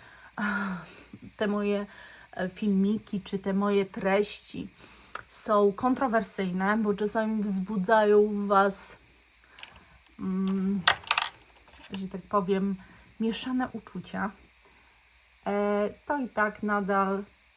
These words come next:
mm, będę, wiecie, robiła treści, które uważam za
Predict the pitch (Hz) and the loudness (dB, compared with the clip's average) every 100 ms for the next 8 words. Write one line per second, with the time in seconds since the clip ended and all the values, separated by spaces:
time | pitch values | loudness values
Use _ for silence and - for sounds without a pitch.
0 | _ - 185 185 185 185 180 185 190 190 | _ -10 -4 -2 0 0 -2 -2 -4 -6
1 | _ _ - - _ _ _ _ _ _ | _ _ -20 -20 _ _ _ _ _ _
2 | _ - 190 214 214 190 202 202 202 196 | _ -8 0 2 4 2 2 2 2 0
3 | - 180 180 - - 196 220 208 202 202 | -2 -6 -8 -6 -8 -4 -2 -2 -2 -6
4 | - - 196 - 208 196 196 196 202 190 | -8 -10 -10 -6 -4 -2 -2 0 0 0
5 | 196 196 175 196 196 | -2 -4 0 0 0